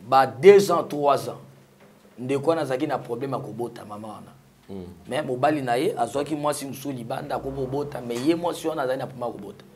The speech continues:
Speaker 2: Mm.
Speaker 1: Mais na kati église asalaka trois ans. Deux ans vers trois ans. Nakuta ye wana. Et puis amonaka su makila te. Parce que mokolo moko aya alali na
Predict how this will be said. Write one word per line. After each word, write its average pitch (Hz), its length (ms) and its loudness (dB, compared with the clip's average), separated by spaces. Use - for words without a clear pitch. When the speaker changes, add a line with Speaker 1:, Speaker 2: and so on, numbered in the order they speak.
Speaker 2:
Mm. 104 140 -12
Speaker 1:
Mais 139 100 2
na 139 120 4
kati 208 340 4
église 170 440 -2
asalaka 151 460 -2
trois 156 480 -2
ans. 139 120 -10
Deux 160 340 4
ans 151 80 4
vers 143 280 -2
trois 110 360 -4
ans. - 80 -18
Nakuta 120 440 -10
ye - 80 -8
wana. - 200 -16
Et 247 120 0
puis 262 180 2
amonaka 175 460 8
su 170 140 0
makila 113 400 -4
te. - 100 -18
Parce - 120 -18
que 143 60 -4
mokolo 190 400 6
moko 254 300 8
aya 220 200 10
alali 180 320 12
na 123 400 2